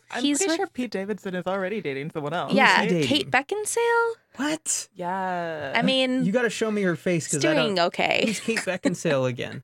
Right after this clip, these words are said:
Speaker 2: <laughs>
Speaker 1: Um, she was in movies.
Speaker 2: She's British. Ooh, remember on the, um,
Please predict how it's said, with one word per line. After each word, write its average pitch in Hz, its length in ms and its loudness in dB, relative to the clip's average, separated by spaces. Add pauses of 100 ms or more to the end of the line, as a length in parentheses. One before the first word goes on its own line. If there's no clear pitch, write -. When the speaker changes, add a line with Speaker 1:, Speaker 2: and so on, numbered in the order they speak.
(120)
Speaker 2:
<laughs> - 120 -20
Speaker 1:
Um, 254 800 -4
she - 220 -10
was 311 240 -10 (460)
in 220 420 -2
movies. 208 560 -4 (640)
Speaker 2:
She's 247 140 0
British. 220 760 -4 (580)
Ooh, 269 420 2
remember 240 680 0 (180)
on 220 320 0
the, 190 480 2 (160)
um, 190 400 -4